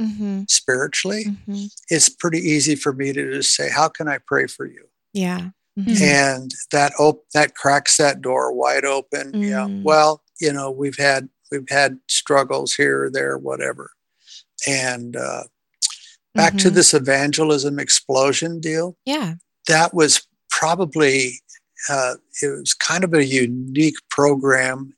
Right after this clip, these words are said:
Speaker 2: And, uh, so the, we would go to these homes and,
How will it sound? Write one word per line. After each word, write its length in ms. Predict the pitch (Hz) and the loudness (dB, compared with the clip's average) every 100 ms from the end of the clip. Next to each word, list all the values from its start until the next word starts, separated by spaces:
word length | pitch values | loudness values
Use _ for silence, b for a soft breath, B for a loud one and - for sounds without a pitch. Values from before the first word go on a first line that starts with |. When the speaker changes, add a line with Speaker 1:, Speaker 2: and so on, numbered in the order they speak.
| - | -6
Speaker 2:
And, 560 | 135 127 123 117 113 117 | -2 2 2 0 -6 -6
uh, 220 | 123 117 117 _ _ _ _ _ _ _ | -4 -6 -10 _ _ _ _ _ _ _
so 520 | - - 151 139 131 - _ _ _ _ - | 0 4 4 4 0 -6 _ _ _ _ 0
the, 240 | 143 131 _ - _ _ _ _ - | 0 0 _ -20 _ _ _ _ 0
we 140 | 156 | 2
would 160 | 143 147 | 2 2
go 180 | 147 | 4
to 100 | 147 | 4
these 260 | 131 131 117 | 2 2 0
homes 500 | - 190 175 135 - | 0 -2 -2 0 0
and, 360 | 135 131 123 | 0 -4 -12